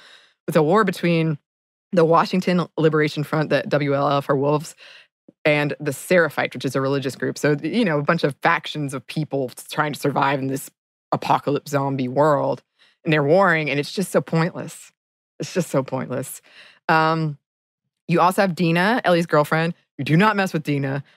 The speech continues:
Uh, <laughs> she does get sidelined by pregnancy. Uh, but up until that point, she is a huge asset. And even after, with her help, um, deciphering and collecting information, her pregnancy, along with the influence of a younger character, is what ultimately stops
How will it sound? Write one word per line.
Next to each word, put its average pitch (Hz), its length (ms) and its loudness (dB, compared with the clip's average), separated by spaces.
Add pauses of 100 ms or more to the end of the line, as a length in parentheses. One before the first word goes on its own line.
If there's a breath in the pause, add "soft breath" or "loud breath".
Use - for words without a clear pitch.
(100)
Uh, 156 380 4
<laughs> - 20 -2
she 247 480 0 (680 loud breath)
does 196 220 2
get 302 180 2
sidelined 220 440 4
by 202 120 4
pregnancy. 196 920 0 (280 loud breath)
Uh, 160 300 4
but 175 140 2
up 277 100 2
until 415 180 2
that 220 160 2
point, 190 220 4
she 190 120 0
is 170 100 2
a 170 100 4
huge 190 400 2
asset. 151 480 2
And 156 140 0
even 247 180 2
after, 170 400 2
with 143 160 -2
her 147 140 0
help, 139 260 0
um, 139 280 2
deciphering 143 580 0
and 139 100 0
collecting 143 300 -2
information, 139 720 -2 (520 loud breath)
her 202 180 2
pregnancy, 202 420 0
along 170 320 4
with 170 80 -2
the - 120 0
influence 156 340 -2
of 151 80 0
a 147 40 -4
younger 143 280 0
character, 151 460 0
is 160 120 2
what 139 220 0
ultimately 151 420 0
stops - 440 -4